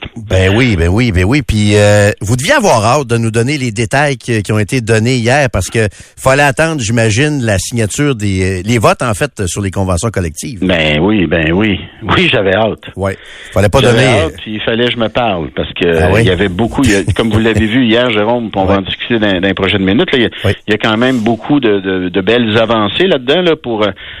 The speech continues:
Speaker 2: quelqu'un comme moi qui manque d'enseignants puis qui manque de tout dans les écoles. Je, je pense avoir, avec cette entente-là, des bons arguments pour convaincre un jeune ou une jeune de, peut-être de s'inscrire, euh, pour devenir enseignant ou éducatrice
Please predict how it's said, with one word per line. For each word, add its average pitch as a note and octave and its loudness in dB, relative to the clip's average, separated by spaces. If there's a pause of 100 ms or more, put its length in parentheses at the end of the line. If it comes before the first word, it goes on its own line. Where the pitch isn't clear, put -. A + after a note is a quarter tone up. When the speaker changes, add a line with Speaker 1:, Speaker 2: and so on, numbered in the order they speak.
(120)
Speaker 2:
quelqu'un C3 0
comme B2 0
moi C3+ 0
qui - -8
manque C3 0
d'enseignants A#2 0
puis G#2+ -8
qui A#2 0
manque A#2+ 0
de A2+ 2
tout A2+ -6
dans D3 0
les G#2+ 0
écoles. C#3 2
Je, A2 0
je F#2+ -4
pense C#3 0
avoir, B2 2
avec A2 0
cette A2+ 0
entente-là, A#2 0
des A2+ -2
bons B2+ 0
arguments A2+ 0
pour - -6
convaincre A2+ 0
un G#2 0
jeune C3 0
ou A2+ 2
une G2+ 0
jeune A#2+ 2
de, G2+ 2 (580)
peut-être C3 0
de A2 0
s'inscrire, B2+ 0
euh, G2 2
pour G2+ -8
devenir A2+ 0
enseignant A#2 0
ou A2 2
éducatrice A#2 0